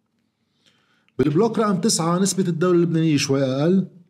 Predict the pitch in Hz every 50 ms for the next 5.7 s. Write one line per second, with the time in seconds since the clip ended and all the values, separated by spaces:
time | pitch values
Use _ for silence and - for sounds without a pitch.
0 | _ _ _ _ _ _ _ _ _ _ _ _ _ _ _ _ _ 151 160 160
1 | 147 139 - - 240 240 - - 214 196 - 190 190 165 - 196 190 175 175 170
2 | 170 170 170 170 170 170 175 175 175 - 156 143 151 170 208 214 208 170 190 175
3 | 165 - 170 160 165 - 165 156 151 151 147 151 139 120 113 117 - - 202 -
4 | - 170 165 165 160 131 - 160 165 170 170 165 151 143 139 120 110 139 160 160
5 | 151 139 - 135 123 113 110 113 107 113 - - - -